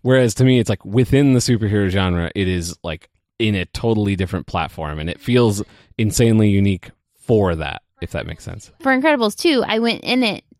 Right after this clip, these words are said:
Speaker 2: I went into the movie knowing it's a superhero. Like, not that I didn't know Incredibles was a superhero movie, but, like, knowing what the first one was.
Speaker 1: Right. The
Speaker 2: And
Speaker 1: bar
Speaker 2: so I
Speaker 1: set at a
Speaker 2: probably
Speaker 1: certain
Speaker 2: had
Speaker 1: place.
Speaker 2: kind of low expectations as well.
Speaker 1: Mm-hmm.
Speaker 2: Well, not low, but lower than,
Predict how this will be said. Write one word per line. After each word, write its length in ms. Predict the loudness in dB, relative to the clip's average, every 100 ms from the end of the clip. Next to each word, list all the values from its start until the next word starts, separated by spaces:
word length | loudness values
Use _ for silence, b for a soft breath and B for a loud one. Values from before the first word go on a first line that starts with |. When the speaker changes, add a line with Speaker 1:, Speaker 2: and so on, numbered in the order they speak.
| _ _ -6
Speaker 2:
I 100 | -2
went 120 | 0
into 220 | 0 -2
the 100 | -2
movie 340 | -2 0 -2 -2
knowing 520 | 0 2 2 0 -2
it's 160 | -4
a 80 | -6
superhero. 560 | -8 -8 -6 -4 -4 -4
Like, 280 | -4 -4 -6
not 160 | -2 0
that 80 | 0
I 40 |
didn't 220 | 0 -2 -2
know 160 | -2
Incredibles 400 | -2 -4 -4 -4
was 240 | -8 -10 -10
a 60 |
superhero 340 | -8 -8 -6 -6
movie, 200 | -6 -6
but, 140 | -2
like, 180 | -2 -4 -10 b b b -2
knowing 460 | 2 2 2 2
what 240 | 0 -2 -4 _ -8
the 80 |
first 260 | -4 -4 -4
one 140 | -6
was. 220 | -6 -4 -2
Speaker 1:
Right. 220 | -2 -2 _
The 140 | -6 -2
Speaker 2:
And 60 | 2
Speaker 1:
bar 100 | 2
Speaker 2:
so 60 |
I 80 | 2
Speaker 1:
set 140 | 0 0
at 60 | -2
a 20 |
Speaker 2:
probably 240 | -2 -2
Speaker 1:
certain 60 | -2
Speaker 2:
had 220 | -2 -4 -4
Speaker 1:
place. 60 |
Speaker 2:
kind 140 | -4 -2
of 100 | -2
low 180 | 0 0
expectations 840 | -2 -4 -10 -6 -6 -6 -6 -6
as 120 | -8
well. 400 | -4 -2 0 -2 -6 -4
Speaker 1:
Mm-hmm. 280 | -2 -2 -6 -12 _ _ -2
Speaker 2:
Well, 100 | 0
not 240 | 0 -4
low, 300 | -2 0 -2
but 180 | -4 -6
lower 580 | -2 0 0 0 -2 -6 _
than, 420 | -6 -4 -6 -10